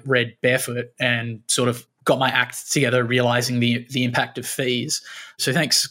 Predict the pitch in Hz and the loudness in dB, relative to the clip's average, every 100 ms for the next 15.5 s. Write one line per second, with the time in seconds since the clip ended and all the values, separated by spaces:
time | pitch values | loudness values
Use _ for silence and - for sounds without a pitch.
0 | - - - 135 156 165 - 143 127 - | -4 -2 0 0 2 0 -2 -4 -2 -2
1 | 135 135 127 - 131 131 117 - 220 - | 0 0 0 -2 -2 0 0 0 0 -2
2 | - - - - 131 143 120 165 139 131 | -4 -12 -18 -6 -2 0 2 4 4 2
3 | 127 123 - 131 127 120 113 - 120 117 | 0 0 0 -2 -2 -2 -4 -6 -6 -2
4 | 117 117 - - - _ _ - 151 175 | -2 0 -2 -4 -10 _ _ 0 2 4
5 | - 180 165 - 147 143 - 139 135 127 | 2 0 0 2 2 2 0 0 2 2
6 | - - 127 123 120 120 - 143 - - | 0 -6 -8 -8 -4 -4 -2 -2 -2 -4
7 | 127 120 127 110 120 _ - - - _ | 0 0 -2 -8 -10 _ -20 -20 -20 _
8 | - 143 - - 139 131 123 120 123 117 | -2 0 0 0 0 0 -2 -2 -4 -4
9 | 113 110 117 - - - - _ - - | -4 -4 -6 -8 -20 -20 -20 _ -4 0
10 | 196 170 170 143 - - 147 - 151 180 | 4 4 2 -2 -6 -6 -6 -2 2 2
11 | 175 - - - - _ _ _ _ - | 2 -4 -10 -20 -20 _ _ _ _ 0
12 | 180 180 220 240 208 160 170 180 233 240 | 4 4 4 4 2 2 4 4 4 2
13 | 190 165 143 139 135 - 127 123 - 127 | 2 2 2 0 -2 -2 -2 0 0 0
14 | 120 - 127 135 - 127 - - 143 131 | -2 0 2 2 0 -4 -4 -4 2 4
15 | 123 120 139 135 120 | 4 2 0 0 0